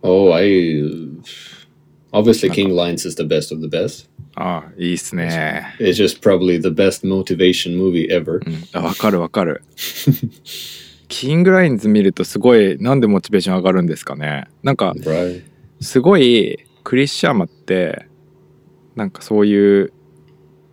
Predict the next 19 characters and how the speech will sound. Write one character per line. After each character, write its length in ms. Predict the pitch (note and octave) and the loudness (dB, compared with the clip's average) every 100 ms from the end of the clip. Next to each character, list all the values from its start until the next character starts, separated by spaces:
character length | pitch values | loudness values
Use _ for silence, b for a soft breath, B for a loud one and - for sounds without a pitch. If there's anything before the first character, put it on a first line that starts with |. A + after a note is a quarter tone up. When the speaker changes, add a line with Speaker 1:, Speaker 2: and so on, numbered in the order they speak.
| _ _ _ _ | _ _ _ _
Speaker 2:
あ 180 | - E2+ | -14 -12
の、 140 | D#2+ | -12
人 320 | D#2+ - - F3 | -12 -8 2 6
を 920 | F3+ F3 E3 D#3+ D#3 D3+ - D3+ B2 | 8 8 6 6 4 2 2 2 4
結 180 | - D3 | 2 0
構 160 | G2+ - | 0 0
上 140 | F#2+ | -2
げ 340 | A2+ B2+ B2+ - - _ _ _ _ _ _ _ - - _ - _ - | 4 4 4 2 -8 _ _ _ _ _ _ _ -14 -14 _ -20 _ -4
る 300 | A2 B2+ B2 | 4 4 6
よ 180 | B2+ G2 | 6 4
う 40 | |
な 440 | D#2+ D#2+ C#2+ - - _ _ _ _ _ | 0 -2 -4 -10 -20 _ _ _ _ _
登 260 | G2+ F#2 F#2 | -2 0 0
り 40 | F2 | 0
し 100 | G2 | -2
ま 100 | F2+ | -4
す 120 | - | -6
よ 80 | - | -8
ね。 280 | C#2 C#2 | -10 -12